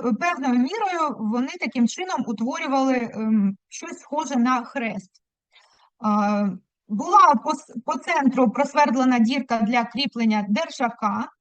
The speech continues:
А, і, е, щодо розташування цих булав у похованнях,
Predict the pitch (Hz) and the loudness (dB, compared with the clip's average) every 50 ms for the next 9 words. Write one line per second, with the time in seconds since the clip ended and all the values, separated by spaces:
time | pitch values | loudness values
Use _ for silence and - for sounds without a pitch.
0 | _ _ _ _ _ _ - 208 202 208 - - - 349 494 508 466 - 277 294 | _ _ _ _ _ _ -10 -8 -8 -8 -8 -8 -6 -2 -2 -2 0 0 2 2
1 | 294 285 277 - - 370 381 381 262 330 330 311 - - - 330 - - 370 359 | 2 0 -2 -4 -4 -2 0 0 0 0 0 -2 -2 -4 -6 -6 -6 -6 -2 0
2 | 392 466 523 523 480 415 349 269 - - 311 240 240 220 302 320 330 311 254 254 | 2 2 2 0 -2 -2 -4 -4 -4 -4 -2 0 2 0 0 2 2 2 2 2
3 | - - 262 220 277 269 262 - 302 302 359 415 453 453 415 320 302 | 2 0 0 2 2 2 0 0 0 0 2 2 0 0 -2 -6 -6